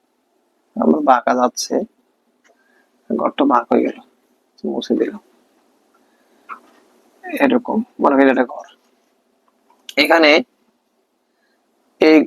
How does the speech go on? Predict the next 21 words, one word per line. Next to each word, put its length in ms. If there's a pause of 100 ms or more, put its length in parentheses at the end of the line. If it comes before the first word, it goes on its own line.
ঘরের 400 (2500)
পুরুত্ব 340 (120)
বলছে, 180 (100)
পুরুত্ব 260 (120)
মানে 140 (140)
দেওয়াল 280 (140)
কতটুকু 380 (100)
মোটা, 260 (1000)
এটা 160
মনে 140
করেন 180
দেওয়াল 280
দিছে, 200 (2750)
এই 60 (100)
অংশটুকু 480
মনে 160
করেন 180
দেওয়াল, 220 (760)
দেওয়াল 340
দেওয়া। 180 (2000)
এটা 140